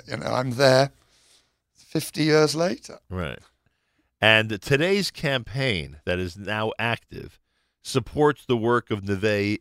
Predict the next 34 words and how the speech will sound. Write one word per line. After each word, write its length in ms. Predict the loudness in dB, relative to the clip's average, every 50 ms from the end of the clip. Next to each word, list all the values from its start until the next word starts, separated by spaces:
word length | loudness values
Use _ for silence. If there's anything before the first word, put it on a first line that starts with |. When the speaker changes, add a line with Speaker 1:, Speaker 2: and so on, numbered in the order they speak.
| _ -6
Speaker 2:
in 120 | -6 -6 -2 2
all 240 | 4 4 4 4 2
the 100 | 0 -4
schools 600 | -8 -8 -6 -4 -2 -2 0 0 -2 -4 -4 -4
that 180 | -4 -4 -2
you 100 | -2 -4
just 180 | -4 -4 -4 0
Speaker 1:
No, 120 | 2 2
Speaker 2:
mentioned? 320 | 2 2 -2 -6 -12 -14 -14 -12
Speaker 1:
no, 280 | -12 -12 -12 -12 -14 _
just 320 | -6 -6 -6 -6 -8 -12
the 60 | -16 -8
Baal 380 | -4 0 0 0 0 -2 -4
Tshuva 440 | -8 -10 -12 -12 -12 -12 -12 -14 -18 _ _ _ _
part 300 | -8 -8 -6 -6 -8 -10
of 160 | -16 -20 -20 -20
Neve. 440 | -20 -12 -8 -4 -4 -4 -4 -6 -8 _ _ _ _ _ _ _ _ _ _ _
We're 100 | -2 -2
trying 280 | 2 4 4 4 4 2
to 80 | 0 -4
do 160 | -6 -6 -8
two 260 | -8 -8 -10 -10 -10
things. 600 | -10 -8 -6 -4 -4 -4 -6 -12 -18 -20 -20 -20 _ _ _ _ _ _ _ _ _ _ _ _
It's 220 | -20 -18 -16 -16 -10
clear, 320 | -6 -2 2 2 2 2
first 420 | 2 0 0 0 0 -2 -4 -10 -12
of 140 | -14 -14
all, 420 | -12 -12 -12 -12 -12 -14 -14 -16 -20 _ _ _ _ _ _ _ _ _ _ _
that 380 | -6 -2 0 0 0 0 -2 -6 _ _
the 80 | -6
sun 320 | -2 0 2 2 2 0 0
is 140 | -2 -2
setting 720 | 0 2 2 2 2 2 0 -4 -10 -10 -10 -12 -18 -20 _ _ _ _ _ _ _ _ _ _ _ _ _ _ _ _ 0
on 460 | 2 4 4 4 2 -2 -6 -10